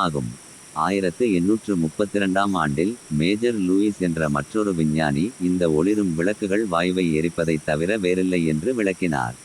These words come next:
நவீன ஆராய்ச்சியில் சி எச் நான்கு, பாஸ்பைன், பி எச் மூன்று, டைபாஸ்பேன் திறக்கும் பிறை அடைப்புக்குறி பி இரண்டு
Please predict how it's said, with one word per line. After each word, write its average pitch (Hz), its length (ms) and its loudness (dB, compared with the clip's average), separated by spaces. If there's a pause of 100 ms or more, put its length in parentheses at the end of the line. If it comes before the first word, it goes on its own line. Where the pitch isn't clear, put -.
(760)
நவீன 101 440 0
ஆராய்ச்சியில் 98 680 0 (140)
சி 107 180 -2 (140)
எச் 98 220 0
நான்கு, 90 420 0 (260)
பாஸ்பைன், 92 600 0 (160)
பி 98 160 0 (120)
எச் 98 180 0
மூன்று, 85 380 2 (260)
டைபாஸ்பேன் 92 760 0
திறக்கும் 98 440 -2
பிறை 92 220 0 (100)
அடைப்புக்குறி 90 600 0 (100)
பி 104 140 -2 (120)
இரண்டு 92 320 2